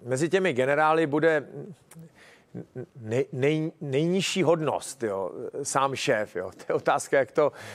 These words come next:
jak oni to přijmou, jak moc je, jak moc je respektovaný, nevím. V té armádě se říká, že je to vždycky složité. Třeba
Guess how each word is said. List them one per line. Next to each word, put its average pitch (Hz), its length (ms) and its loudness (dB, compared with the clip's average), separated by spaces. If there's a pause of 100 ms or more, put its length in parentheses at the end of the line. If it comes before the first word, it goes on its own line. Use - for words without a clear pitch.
(120)
jak 135 220 4
oni 151 160 4
to 170 120 4
přijmou, 143 460 4
jak 120 160 4
moc 143 240 0
je, 156 240 2
jak 135 160 2
moc 156 220 0
je 185 80 4
respektovaný, 156 720 2
nevím. 156 320 2 (300)
V - 60 -20
té 175 100 6
armádě 202 440 4
se 208 160 4
říká, 185 360 4
že 170 120 2
je 185 60 4
to 196 100 2
vždycky 160 320 -2
složité. 123 580 2
Třeba 156 360 2